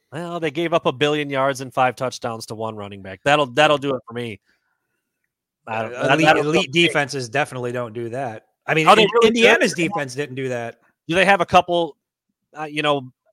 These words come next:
Speaker 1: elite guys in Aiden Hutchinson and David Ojabo? I think you could make that argument. I put up an article today. If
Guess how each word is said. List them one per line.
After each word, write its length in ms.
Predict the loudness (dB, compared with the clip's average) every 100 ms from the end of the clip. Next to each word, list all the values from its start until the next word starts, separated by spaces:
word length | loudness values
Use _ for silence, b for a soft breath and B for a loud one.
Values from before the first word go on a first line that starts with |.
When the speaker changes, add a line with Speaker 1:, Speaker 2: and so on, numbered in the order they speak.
| -4
Speaker 1:
elite 460 | -2 0 -2 -2 0
guys 460 | 4 6 6 4
in 140 | -4 -4
Aiden 280 | -2 -2 -2
Hutchinson 480 | -4 -4 -10 -10
and 120 | -6 -4
David 240 | -2 -2
Ojabo? 560 | -2 0 2 2 4 2
I 60 |
think 220 | 0 -8
you 100 | -10
could 100 | -6
make 200 | -2 -2 0
that 180 | 0
argument. 480 | 2 0 -6 -12 -12 _
I 120 | -8
put 160 | -2 -2
up 120 | -2
an 60 | -2
article 360 | -2 -2 -6 -10
today. 420 | -2 2 2
If 80 | 0